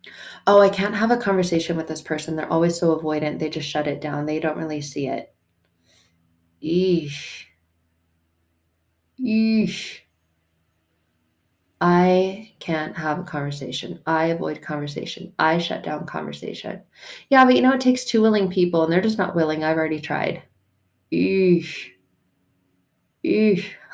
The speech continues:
<laughs> You're right. And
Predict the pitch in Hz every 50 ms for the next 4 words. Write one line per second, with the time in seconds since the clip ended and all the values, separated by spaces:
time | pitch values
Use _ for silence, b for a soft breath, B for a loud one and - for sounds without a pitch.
0 | - - 294 254 - - 254 - 180 - - 214 208 190 170 180 196 202 208 226
1 | 233 208 175 - B B B B B B B B B B _ - 214 220 220 214
2 | 208 202 185 180 -